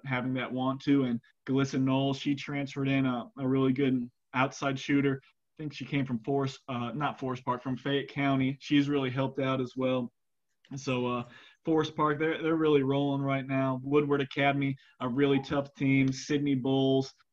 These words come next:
a junior now, a big six-foot guard, physical. Um, she's been averaging over twenty-five points per game since she was a freshman and –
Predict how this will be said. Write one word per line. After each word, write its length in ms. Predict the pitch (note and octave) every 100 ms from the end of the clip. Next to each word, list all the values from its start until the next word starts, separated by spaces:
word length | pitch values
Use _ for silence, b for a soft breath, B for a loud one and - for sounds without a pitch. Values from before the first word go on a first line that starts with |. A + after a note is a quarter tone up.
| _
a 100 | B2+
junior 460 | A#2 C3+ C#3 C#3 C3+
now, 360 | C3+ C3+ C3
a 40 | A#2+
big 220 | C3+ C3+
six-foot 640 | - C#3+ - - C#3+ A#2
guard, 420 | C#3+ C#3 C3+ C3+
physical. 640 | C3+ C#3 B2+ B2+ C3 B2+ - b b -
Um, 400 | B2 A#2+ A2+ -
she's 260 | - C#3+ C3+
been 340 | D3 C3 B2 -
averaging 380 | C3 C3+ C3 C3+
over 180 | C3+ B2
twenty-five 600 | - C#3 C#3 C#3 C3+ B2+
points 260 | C#3 C3+
per 120 | - C3
game 300 | C3+ C3+ C3
since 220 | C#3 B2+
she 120 | -
was 160 | C#3 B2
a 40 |
freshman 680 | B2 - C3+ C3 - C3 B2+
and – 140 | A#2+